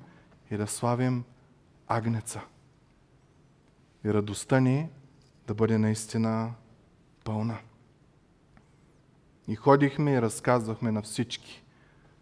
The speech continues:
за това детенце. И хората, кои вярваха, кои не вярваха, се чудеха и се очудваха. Не само се чудеха,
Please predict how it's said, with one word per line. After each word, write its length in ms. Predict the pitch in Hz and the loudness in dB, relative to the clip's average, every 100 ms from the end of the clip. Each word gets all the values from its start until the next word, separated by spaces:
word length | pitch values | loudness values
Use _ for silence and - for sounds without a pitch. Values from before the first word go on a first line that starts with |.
| _ - | _ -14
за 180 | 110 104 | -6 -6
това 200 | - 107 | 0 -2
детенце. 520 | 104 107 104 101 - - - - - - _ _ _ _ _ _ _ - | -2 -4 -4 -6 -10 -18 -20 -20 -20 -20 _ _ _ _ _ _ _ -10
И 80 | |
хората, 680 | 110 - 127 139 160 165 180 - - - - | -2 6 8 6 4 2 2 -6 -20 -20 -14
кои 180 | - 117 | -2 2
вярваха, 560 | 107 117 127 123 139 143 | 6 6 4 0 0 -2
кои 240 | - 139 | 2 4
не 140 | 135 | 4
вярваха, 500 | 113 131 147 156 147 | 6 6 6 4 2
се 200 | 160 - | -2 -2
чудеха 720 | - - 170 190 185 208 220 226 - - - - - _ _ _ _ - | -8 4 8 8 8 6 4 0 -12 -20 -20 -20 -20 _ _ _ _ -8
и 100 | 117 | -4
се 180 | 113 - | -2 4
очудваха. 760 | 127 120 - 220 226 202 160 110 - - | 4 4 4 6 8 6 4 -4 -8 -6
Не 160 | 120 165 | 2 4
само 300 | 175 214 233 | 6 6 6
се 180 | 220 214 | 4 0
чудеха, 440 | 247 220 190 127 | 2 2 4 2